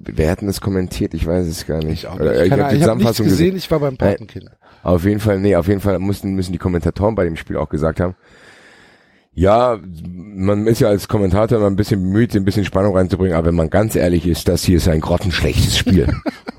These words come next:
Speaker 1: Ich weiß gar
Speaker 2: Ja.
Speaker 1: nicht, wer es war. Ich glaub, es war sogar Buschi, kann es sein? Ich weiß es nicht.
Speaker 2: Ich kann's dir auch nicht sagen.
Speaker 1: Buschi hat übrigens diese Einladung, die er eigentlich schon mal angenommen hatte für dreiundneunzig, abgelehnt jetzt mittlerweile.
Speaker 2: Ich hab's gelesen.
Speaker 1: Was soll das?
Speaker 2: Schade.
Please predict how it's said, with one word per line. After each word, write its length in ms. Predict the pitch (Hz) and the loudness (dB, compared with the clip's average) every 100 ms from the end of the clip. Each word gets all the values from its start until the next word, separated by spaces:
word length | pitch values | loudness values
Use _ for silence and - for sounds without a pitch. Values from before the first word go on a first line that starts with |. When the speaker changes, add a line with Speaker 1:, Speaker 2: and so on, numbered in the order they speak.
| - - _ - | -20 -20 _ -4
Speaker 1:
Ich 60 | - | 0
weiß 160 | 90 | 0
gar 120 | 98 | 0
Speaker 2:
Ja. 40 | 73 | -2
Speaker 1:
nicht, 140 | 58 | 0
wer 100 | 65 | 0
es 140 | 80 - | 0 0
war. 100 | 65 | 0
Ich 60 | |
glaub, 160 | 71 69 | 0 -4
es 100 | 71 | 0
war 160 | 67 | 0
sogar 200 | 62 65 64 | 0 -2 0
Buschi, 320 | 110 - 67 | 0 0 -4
kann 160 | 64 | -4
es 80 | 62 | -4
sein? 200 | - 107 | -4 -4
Ich 120 | 73 | -2
weiß 180 | 65 62 | -2 -2
es 140 | 64 65 | -4 -8
nicht. 180 | 65 - _ _ - - | -10 -12 _ _ -20 -8
Speaker 2:
Ich 160 | 131 - | -6 -2
kann's 260 | 151 143 - | -4 -4 -4
dir 140 | 113 | -4
auch 140 | 120 | -4
nicht 160 | 110 101 | -8 -12
sagen. 320 | 98 92 92 - | -12 -12 -16 0
Speaker 1:
Buschi 340 | - 165 175 143 | 2 4 4 4
hat 180 | 120 | 2
übrigens 420 | 123 123 131 117 - | 0 2 2 0 0
diese 300 | 98 92 - | 2 2 2
Einladung, 480 | 147 202 95 92 | 0 2 2 2
die 80 | 85 | 2
er 80 | 87 | 0
eigentlich 240 | 113 123 | 0 0
schon 100 | 117 | 0
mal 80 | 110 | 0
angenommen 260 | 127 143 98 | 0 2 2
hatte 140 | 85 | 0
für 140 | 80 92 | 0 0
dreiundneunzig, 440 | 82 82 80 - | 2 0 0 -2
abgelehnt 520 | - - 123 67 60 | 0 2 2 0 -2
jetzt 280 | 58 - - | -6 -6 -8
mittlerweile. 440 | 69 64 62 58 65 | -6 -4 0 0 2
Speaker 2:
Ich 60 | |
hab's 160 | 76 - | 0 0
gelesen. 600 | - 127 175 127 107 117 _ _ - | -2 -2 0 -2 -8 -18 _ _ -8
Speaker 1:
Was 160 | 65 | -2
soll 180 | 98 165 | 2 2
das? 260 | 65 60 - - | 0 -4 -14 -16
Speaker 2:
Schade. 460 | - 147 147 110 | -6 0 0 -2